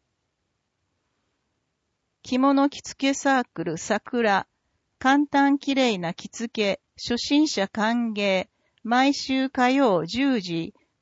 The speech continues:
くずは生涯学習市民センター。一回五百円。高島。電話零八零二五二五の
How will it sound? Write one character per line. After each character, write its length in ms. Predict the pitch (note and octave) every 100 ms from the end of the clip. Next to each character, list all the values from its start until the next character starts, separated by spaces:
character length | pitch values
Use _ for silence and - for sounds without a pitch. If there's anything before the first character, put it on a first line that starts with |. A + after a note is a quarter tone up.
| -
く 140 | C#4
ず 140 | B3+ B3+
は 260 | A3 F3+
生 400 | - G#3+ B3+ C#4
涯 240 | C4+ C4+ B3
学 320 | G#3 - C4+
習 300 | - C4 C4
市 240 | - A3+
民 240 | B3 C#4 D4
セ 260 | - C#4
ン 80 | C#4
タ 520 | - F3 E3 D#3 D#3 _ _ _ -
ー。 60 | A3+
一 80 | - _ -
回 380 | C4 A#3+ E3+ -
五 160 | G3 A3+
百 460 | C#4 C#4 - C4+
円。 300 | G#3 F3 D#3 _ _ _ _
高 320 | A3 A3+ C4+
島。 440 | C4+ G#3 F3+ D3+ - _ _ -
電 320 | A#3 A#3 A3+
話 300 | A3 G3+ G3 _ _
零 300 | G3+ B3 C#4
八 400 | C#4 C4+ - G3
零 320 | G#3 G#3 - - _ _ -
二 320 | A3+ C4+ C#4+
五 280 | C4+ C4+ G#3+
二 380 | G3 A3+ C4+ C4+
五 300 | C4+ B3+ G3+
の 300 | F#3 E3+